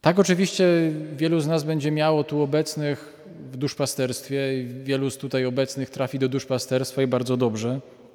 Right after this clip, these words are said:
To jest naturalne pragnienie, jak się jest w duszpasterstwie, żeby działać, żeby wychodzić do innych, żeby pokazywać i angażować się w różne rzeczy. I to jest bardzo dobre.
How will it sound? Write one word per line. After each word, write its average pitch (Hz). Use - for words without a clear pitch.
To -
jest 131
naturalne 160
pragnienie, 139
jak 123
się 135
jest 139
w -
duszpasterstwie, 147
żeby 143
działać, 120
żeby 127
wychodzić 139
do 143
innych, 123
żeby 135
pokazywać 156
i 160
angażować 147
się 143
w 139
różne 139
rzeczy. 120
I -
to 165
jest 156
bardzo 170
dobre. 131